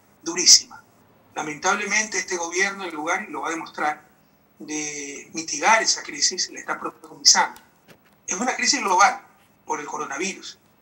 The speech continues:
Pero mientras que el resto de América Latina, el resto del mundo caerá en un barranco, nosotros vamos a un precipicio con este gobierno. Te voy a dar algo de cifras. Y estas son cifras desactualizadas, ya están haciendo nuevas proyecciones para peor. La cepal,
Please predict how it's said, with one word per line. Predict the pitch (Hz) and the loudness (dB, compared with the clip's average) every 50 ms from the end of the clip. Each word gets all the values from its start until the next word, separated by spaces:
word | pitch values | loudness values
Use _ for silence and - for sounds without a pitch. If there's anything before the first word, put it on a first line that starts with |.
| _ _ - | _ _ -14
Pero | - 151 147 147 | -10 -10 -8 -6
mientras | 156 156 156 147 165 151 147 - | -6 -6 -6 -6 -4 -6 -6 -6
que | - 151 | -6 -6
el | 143 | -4
resto | 151 180 190 - 196 | -4 -4 -2 -2 -2
de | 185 | -2
América | 185 190 185 185 - 160 | -2 -2 -2 -2 -2 -2
Latina, | 147 139 - 190 196 190 156 | -4 -4 -6 -6 -6 -6 -6
el | 135 | -6
resto | 156 165 160 165 | -6 -8 -8 -8
del | 160 156 | -8 -8
mundo | 170 180 170 165 | -6 -6 -6 -6
caerá | - - 139 147 160 | -6 -6 -6 -6 -6
en | 165 | -6
un | 175 170 151 | -6 -4 -2
barranco, | 147 156 160 175 170 165 - - - - 208 240 - _ _ _ _ _ _ _ - | -2 0 4 4 4 4 2 -2 -8 -8 -8 -8 -10 _ _ _ _ _ _ _ -16
nosotros | - - - 196 196 196 | -10 -6 -4 -4 -4 -2
vamos | 190 202 208 - 208 | -2 -4 -4 -4 -8
a | |
un | 214 - | -6 -4
precipicio | - - - - - - 202 - - - - - - | -2 -2 -2 -2 -4 0 4 4 4 4 2 -6 -14
con | - - - | -12 -12 -12
este | - - - | -10 -10 -10
gobierno. | 139 131 127 123 - - - - _ _ _ _ _ _ _ | -10 -10 -10 -10 -12 -14 -16 -20 _ _ _ _ _ _ _
Te | - 180 | -4 -2
voy | |
a | 196 | 0
dar | 220 240 | 0 2
algo | 240 226 220 | 0 2 4
de | 190 | 8
cifras. | - - - 190 151 - - - - - - - - _ _ _ _ _ _ - | 8 8 8 6 2 -6 -10 -6 -4 -4 -4 -6 -8 _ _ _ _ _ _ -6
Y | - 170 | -2 -2
estas | 196 202 - 247 226 | 0 0 0 0 0
son | - 226 214 220 | 0 0 0 -2
cifras | 226 233 233 233 208 | -2 -2 0 0 0
desactualizadas, | 190 - 175 165 - 151 147 143 - 214 185 131 143 | 2 0 0 0 -4 -2 2 4 6 6 6 4 2
ya | 156 | -2
están | - 175 165 | -4 -2 0
haciendo | 151 - 180 180 175 175 | 0 0 0 0 -2 -2
nuevas | 196 - - - | 0 -2 -2 -2
proyecciones | 175 165 156 135 131 - - 170 165 165 - | -2 -4 -4 0 2 2 2 2 0 -10 -12
para | - 156 127 - - | -8 -8 -6 -6 -8
peor. | - - 156 156 - - _ _ _ _ _ _ _ - - _ _ _ _ _ _ - | -10 -10 -10 -10 -10 -10 _ _ _ _ _ _ _ -20 -20 _ _ _ _ _ _ 0
La | - 156 | 6 8
cepal, | - - 160 - - 214 214 - 165 - - - | 8 8 8 8 8 8 8 8 6 0 -8 -12